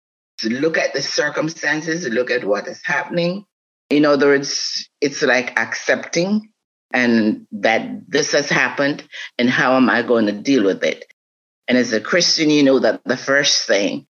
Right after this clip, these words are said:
you'll have to forgive the person in order for you yourself to be free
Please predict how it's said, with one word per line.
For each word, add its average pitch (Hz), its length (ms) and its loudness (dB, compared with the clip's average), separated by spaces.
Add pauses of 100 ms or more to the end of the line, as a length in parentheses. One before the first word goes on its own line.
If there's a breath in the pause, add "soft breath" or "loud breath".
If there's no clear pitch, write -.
(280)
you'll 135 280 2
have 123 320 -2
to 131 80 -2
forgive 120 460 -2
the 127 100 -2
person 135 500 0
in - 20 4
order 120 440 -2
for - 180 -4
you 151 360 2 (180)
yourself 123 580 0 (280)
to 143 160 0
be 131 200 4
free 120 680 -4